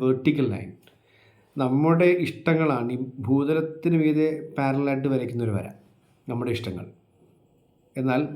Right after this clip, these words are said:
ദൈവത്തിൻ്റെ ഇഷ്ടം മുകളിലും താഴേക്കൊരു വര വരയ്ക്കുക, അതിനെ മുറിച്ചുകൊണ്ട്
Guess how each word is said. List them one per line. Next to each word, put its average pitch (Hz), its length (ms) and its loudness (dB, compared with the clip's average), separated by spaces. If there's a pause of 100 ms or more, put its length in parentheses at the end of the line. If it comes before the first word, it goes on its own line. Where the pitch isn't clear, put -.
ദൈവത്തിൻ്റെ 147 500 4
ഇഷ്ടം 113 280 -6
മുകളിലും 127 380 0
താഴേക്കൊരു 120 480 -4
വര 110 140 -4
വരയ്ക്കുക, 104 320 -6 (580)
അതിനെ 123 260 0
മുറിച്ചുകൊണ്ട് 127 540 0